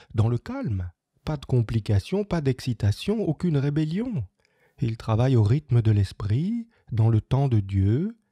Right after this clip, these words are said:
avec les outils de Dieu, à la manière de Dieu, et le jour fixé, tout est prêt, l'ouvrage est parfait, la livraison est faite.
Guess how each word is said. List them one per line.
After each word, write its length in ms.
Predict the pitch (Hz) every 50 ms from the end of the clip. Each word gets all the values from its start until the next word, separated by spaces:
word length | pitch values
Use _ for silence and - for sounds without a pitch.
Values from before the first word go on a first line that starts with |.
| _
avec 260 | - 107 107 120 -
les 260 | - 113 107 101 104 139
outils 380 | 170 175 - - 151 156 170
de 140 | 160 147 123
Dieu, 460 | 107 101 101 98 101 98 101 107 135 - - _
à 100 | _ -
la 80 | 113 120
manière 540 | 113 110 110 107 104 110 143 170 175 160 127
de 120 | 101 101
Dieu, 340 | 95 92 98 110 147 202 220 - - _ -
et 100 | 113 110
le 160 | 107 131 151
jour 220 | 135 131 113 -
fixé, 480 | - 113 98 - - - - 147 180 - - _ -
tout 240 | _ 95 95 - -
est 60 | 98
prêt, 400 | - - 90 90 95 120 147 160 - _ _
l'ouvrage 460 | 123 123 139 131 113 117 120 107 98
est 60 | 98
parfait, 420 | - 90 85 - - - 151 165 165 - _ _ -
la 100 | 110 98
livraison 500 | 101 98 95 90 95 92 90 95 98 98
est 60 | 104
faite. 440 | - - 185 226 - - _ -